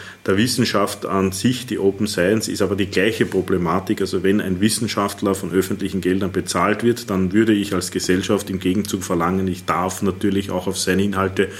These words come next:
auf seine Arbeit zugreifen und muss also nicht über zehn Umwege noch dreimal dafür bezahlen.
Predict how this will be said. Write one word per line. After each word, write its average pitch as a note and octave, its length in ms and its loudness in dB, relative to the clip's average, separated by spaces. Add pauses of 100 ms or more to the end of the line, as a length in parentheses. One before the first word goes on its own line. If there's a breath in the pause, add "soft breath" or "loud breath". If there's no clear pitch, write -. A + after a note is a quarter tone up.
(320 loud breath)
auf F#2+ 120 0
seine F#2+ 280 0
Arbeit F2+ 360 0
zugreifen F#2 640 0
und F2 140 -4
muss G#2 180 2
also G2 160 0
nicht G#2 300 -2
über F#2+ 200 0
zehn F#2+ 220 0
Umwege G#2 400 4
noch F#2+ 220 4
dreimal F2+ 340 2
dafür F2+ 260 -4
bezahlen. F2 520 -6